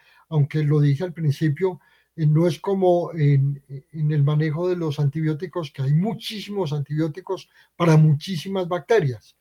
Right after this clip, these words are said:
y unos no les sirven a otros, aunque hay antibióticos que les sirven a grupos de bacterias, por decir algo, a grupos de diez bacterias, de diez con nombre propio.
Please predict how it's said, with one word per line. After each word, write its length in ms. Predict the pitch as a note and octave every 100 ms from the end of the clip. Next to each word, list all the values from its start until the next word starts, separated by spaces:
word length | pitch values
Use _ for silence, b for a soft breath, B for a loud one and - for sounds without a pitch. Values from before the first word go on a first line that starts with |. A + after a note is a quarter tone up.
| _ _ _
y 160 | D3 D3+
unos 400 | E3 F3+ G3 E3+
no 160 | D#3
les 160 | D#3 E3
sirven 320 | F3 E3 F3+
a 40 | E3
otros, 340 | A3+ F3+ C#3+
aunque 220 | C#3 C3+
hay 80 | C#3+
antibióticos 560 | D3 F#3+ D3 D3+ E3 D3+
que 140 | -
les 100 | C3+
sirven 360 | C3 C3+ E3+ E3+ b b b
a 140 | E3 D3
grupos 520 | D3 D#3 C#3 F#3 F3
de 160 | E3
bacterias, 480 | D#3 C3+ - G#3+ D#3+
por 180 | - C3+
decir 280 | B2+ A#2+ D3
algo, 380 | D#3+ D3+ E3+ E3 b b b
a 100 | C3+
grupos 360 | C3 C3+ F3
de 100 | D#3
diez 260 | D3 D3 D3
bacterias, 680 | F3 D3 G#3 C#3+ D3+ C#3
de 140 | - C#3
diez 260 | C#3 C#3+
con 220 | - E3+ F3
nombre 260 | F3+ F3+
propio. 400 | F3 F#3+ - A#2